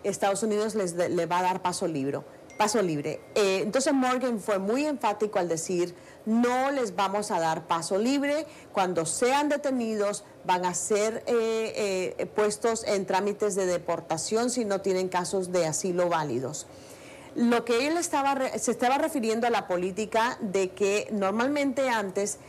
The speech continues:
si a un inmigrante indocumentado lo, lo detenían en la frontera, pues lo soltaban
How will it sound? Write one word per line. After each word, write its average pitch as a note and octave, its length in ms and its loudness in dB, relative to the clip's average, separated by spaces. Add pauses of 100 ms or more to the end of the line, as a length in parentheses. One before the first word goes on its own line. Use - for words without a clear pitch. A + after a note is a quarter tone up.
(120)
si - 200 0
a F#3+ 60 6
un A#3 260 2
inmigrante C4 500 0
indocumentado A3+ 720 0
lo, E3 180 0
lo F3 220 0
detenían F#3 520 0
en A#3 100 -2
la A#3 80 -2
frontera, A#3 640 0 (760)
pues G#3+ 400 2
lo G3+ 260 0
soltaban B3 680 0